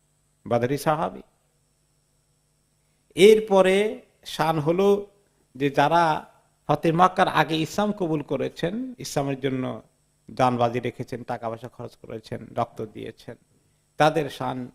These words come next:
এর তুলনায় মক্কা বিজয়ের পরের অনেক পার্থক্য। এই বিভিন্ন লেভেলে হয়। এই জন্য আল্লাহ তাআলা বলেছেন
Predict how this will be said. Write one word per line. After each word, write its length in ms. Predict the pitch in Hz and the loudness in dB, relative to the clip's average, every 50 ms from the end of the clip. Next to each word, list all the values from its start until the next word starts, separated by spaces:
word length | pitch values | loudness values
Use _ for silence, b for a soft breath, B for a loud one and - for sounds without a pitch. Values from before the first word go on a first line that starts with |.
| _ | _
এর 100 | 143 127 - - | -18 -18 -16 -8
তুলনায় 440 | - 131 123 123 127 135 151 170 160 | -8 -6 -4 -4 -6 -6 -6 -6 -6
মক্কা 380 | 117 113 123 131 - - 135 | -4 -4 -4 -4 -2 -4 -6
বিজয়ের 320 | 120 117 127 127 120 131 120 - - - | -4 -4 -4 -4 -2 -4 -4 -4 -10 -6
পরের 600 | 127 135 147 165 185 208 254 277 269 - - _ _ _ _ _ _ _ _ _ _ _ _ _ _ _ _ _ | 0 2 4 8 8 8 6 4 -4 -10 -18 _ _ _ _ _ _ _ _ _ _ _ _ _ _ _ _ _
অনেক 240 | - 117 117 120 - _ | -14 -10 -10 -10 -10 _
পার্থক্য। 520 | - 92 - _ _ - - _ _ - - _ _ _ | -14 -16 -16 _ _ -20 -20 _ _ -20 -20 _ _ _
এই 140 | - 147 143 139 _ _ _ _ | -8 -8 -8 -8 _ _ _ _
বিভিন্ন 280 | 127 127 131 139 131 113 | -12 -10 -8 -8 -8 -6
লেভেলে 380 | 110 113 107 104 110 117 127 - _ | -6 -6 -6 -6 -8 -10 -10 -12 _
হয়। 460 | - - 110 104 101 92 82 80 80 _ _ _ _ | -12 -10 -8 -6 -6 -8 -10 -12 -16 _ _ _ _
এই 120 | - 147 | -10 -6
জন্য 160 | 147 185 190 185 | -6 -4 -4 -4
আল্লাহ 200 | 180 175 170 - | -6 -6 -6 -4
তাআলা 180 | 156 139 135 | -2 -2 -2
বলেছেন 440 | 123 123 127 143 143 - - 220 262 | -2 -2 -2 -2 -4 -2 -4 -4 -4